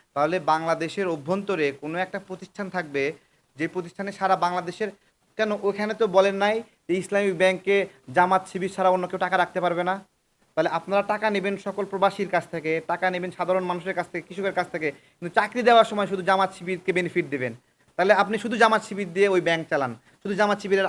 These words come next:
আমানত নেন। এবং এই যে বড় একটা ইসলামী ব্যাংকের ধস হলো, মানে অর্থ এখান থেকে লুটপাট হলো, তো এই, এই ক্ষতি তো ওই যে বাংলাদেশ ব্যাংক টাকা প্রিন্ট করে দিচ্ছে, খ-, ultimately ক্ষতি কিন্তু আমানত রক্ষা করতে পারে নাই, কিন্তু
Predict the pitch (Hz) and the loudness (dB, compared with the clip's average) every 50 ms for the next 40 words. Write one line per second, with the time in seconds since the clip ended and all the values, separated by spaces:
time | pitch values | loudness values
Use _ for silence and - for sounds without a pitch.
0 | 160 175 175 175 165 160 - - 135 131 117 107 101 - _ _ _ _ _ _ | 2 2 2 2 0 -2 -4 -6 -6 -6 -6 -6 -8 -14 _ _ _ _ _ _
1 | - 170 185 220 226 202 202 214 196 220 208 170 185 196 208 214 214 214 208 208 | -4 0 2 2 2 4 2 4 4 4 2 4 4 4 6 8 8 8 8 6
2 | 208 220 214 208 180 180 147 170 170 - 202 202 196 185 190 185 185 160 190 190 | 6 6 6 6 4 2 -2 -4 -4 -2 0 0 0 0 -2 -2 -2 -2 -4 -4
3 | 156 131 120 139 156 170 170 - 185 165 147 143 123 127 - - _ _ _ - | -4 -4 -2 2 2 2 2 2 -2 -2 -2 -2 -2 -4 -8 -20 _ _ _ -8
4 | 135 131 131 123 131 151 156 160 160 156 160 165 - - - 180 175 160 175 165 | -6 -6 -6 -4 -2 -2 -2 0 0 2 2 0 0 0 -2 -2 0 0 -2 -2
5 | 156 165 170 170 180 175 - - 175 165 143 151 139 123 110 110 - _ _ _ | -2 -2 0 0 0 0 2 4 4 4 4 2 -4 -4 -4 -6 -8 _ _ _
6 | _ _ - 180 180 160 - 160 180 202 220 233 226 220 170 190 202 220 208 - | _ _ 2 2 2 2 2 2 4 4 4 4 2 0 2 4 4 4 4 2
7 | - 226 202 185 - 220 208 196 196 180 196 202 208 196 196 202 190 160 160 180 | -4 -4 -2 0 2 2 2 2 2 0 0 2 2 2 2 0 2 4 4 4
8 | 180 190 185 190 185 175 185 190 180 - - 180 175 190 185 - 196 190 185 175 | 4 4 2 2 0 0 -2 -4 -4 -4 -6 -4 -2 -2 -2 0 -2 -2 0 0
9 | 185 180 165 143 143 139 - - 127 113 - _ _ _ _ _ - - 180 - | 0 0 0 0 -4 -8 -8 -8 -8 -8 -10 _ _ _ _ _ -8 -8 -6 -2
10 | - 160 190 202 196 214 208 220 202 220 214 - 220 196 220 202 208 190 175 202 | 4 4 4 4 4 2 0 0 -2 -2 -4 -2 -2 -4 -4 -4 -4 -2 0 -2
11 | 202 - 175 190 190 196 196 185 190 - 170 180 - - 175 170 170 - 170 - | 0 0 0 0 0 0 -2 -6 -6 -4 -6 -4 -4 -4 -8 -8 -8 -8 -4 0
12 | 160 151 147 139 139 135 127 123 120 113 - - | 2 2 2 2 0 -2 -4 -6 -10 -14 -14 -18